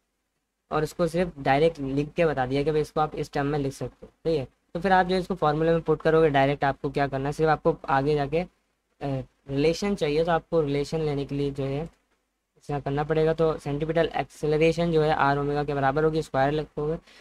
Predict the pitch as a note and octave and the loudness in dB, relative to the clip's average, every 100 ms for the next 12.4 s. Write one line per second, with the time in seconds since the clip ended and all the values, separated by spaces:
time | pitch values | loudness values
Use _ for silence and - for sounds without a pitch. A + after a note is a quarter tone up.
0 | - _ _ - D3+ C#3 - _ _ - | -20 _ _ -2 0 0 -8 _ _ 0
1 | C#3+ D#3 D#3 D3 C#3 C#3 C#3 - D#3+ - | 2 2 2 0 0 -4 -4 -4 -4 -6
2 | _ _ _ _ _ - C#3+ B2 C3+ D3 | _ _ _ _ _ -4 -2 0 2 2
3 | D3+ E3 - D3 D#3+ D#3 D#3+ D#3+ F3 D3 | 4 2 2 4 4 4 2 0 -2 -2
4 | C#3+ C#3 C#3 D3+ D#3 - C#3+ C#3+ C#3 D3 | -2 -2 0 -2 -4 -2 -2 -2 -4 -4
5 | E3 D#3+ - C#3 D3+ D3+ D#3+ - - - | -4 -4 -2 -2 -2 -2 -4 -4 -10 0
6 | D3+ D#3+ E3+ - D3 D#3 D#3 D#3 D#3+ C#3 | 2 2 -2 -2 -2 0 0 -2 0 -2
7 | C#3 C3+ C#3 D#3+ E3 D#3 E3 - - C#3+ | -2 -6 -4 -2 0 2 0 -4 -2 0
8 | D3+ C3+ C3+ C#3 C#3 - C3 C3 A#2+ C3+ | 0 -2 -4 -4 -6 -4 -4 -4 -6 -6
9 | D3 C3+ A#2+ A#2+ A#2 A#2 A#2 C#3+ - - | -6 -6 -6 -4 -6 -6 -8 -6 -8 -10
10 | C3 B2+ B2+ B2+ C#3 C3 - B2+ B2 B2 | -10 -10 -8 -6 -6 -8 -14 -8 -6 -6
11 | B2 A#2 B2 - - _ _ _ _ _ | -8 -10 -10 -12 -20 _ _ _ _ _
12 | _ _ C#3+ D#3 | _ _ -8 -6